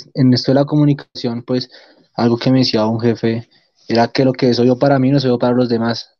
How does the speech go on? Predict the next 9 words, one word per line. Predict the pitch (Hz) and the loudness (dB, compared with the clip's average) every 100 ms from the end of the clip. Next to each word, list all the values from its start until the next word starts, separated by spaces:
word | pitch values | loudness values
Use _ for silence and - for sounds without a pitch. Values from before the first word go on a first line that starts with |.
| _ | _
Entonces, | - 117 120 117 | -10 -6 -4 -4
que, | - 131 131 123 120 - _ _ _ | 0 2 2 0 -4 -14 _ _ _
digamos, | - 120 117 117 | -2 0 2 0
él | 120 | 0
utilizaba | 123 127 131 123 | 0 0 0 0
mucho | 117 113 | 0 -2
también | 123 127 117 113 | -2 0 -2 -2
la | 113 | -2
retroalimentación, | 117 120 127 123 127 117 117 120 147 | -2 -2 0 0 0 0 -2 -2 -4